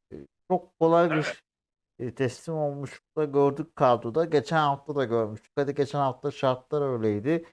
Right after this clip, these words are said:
Speaker 1: E, bu hafta da olması açıkçası o biraz, e, üzdü.
Speaker 2: Üzücü.
Speaker 1: E, ama ben bunun Verona maçına olumlu yansıyacağını düşünüyorum.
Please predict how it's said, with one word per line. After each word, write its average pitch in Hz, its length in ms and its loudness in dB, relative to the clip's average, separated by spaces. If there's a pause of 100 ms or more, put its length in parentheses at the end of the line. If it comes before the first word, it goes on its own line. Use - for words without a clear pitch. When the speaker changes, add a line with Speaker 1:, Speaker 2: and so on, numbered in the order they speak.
(300)
Speaker 1:
E, 131 120 -6
bu 147 80 4
hafta 139 300 2
da 151 60 4
olması 123 840 0
açıkçası - 560 -6
o 147 200 -2
biraz, 139 520 0 (680)
e, 110 40 -8 (420)
üzdü. 131 560 -4
Speaker 2:
Üzücü. - 240 -4
Speaker 1:
E, - 100 -2 (680)
ama 160 300 0
ben 185 260 6
bunun 180 340 2 (140)
Verona 170 380 8
maçına 165 420 2
olumlu 151 360 0
yansıyacağını 147 760 0
düşünüyorum. 143 640 -2